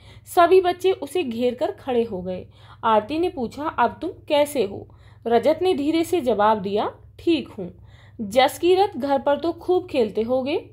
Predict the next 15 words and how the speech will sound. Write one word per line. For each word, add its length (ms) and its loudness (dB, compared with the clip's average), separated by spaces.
जसकीरत 460 -6
ने 140 -4
कहा। 320 -4
रजत 380 4
ने 140 -2
चिढ़कर 600 -2
कहा, 420 2
"बुखार 380 4
में 140 0
खेलने 400 -4
का 140 2
दिल 240 -2
ही 140 -2
नहीं 200 -2
करता, 400 -4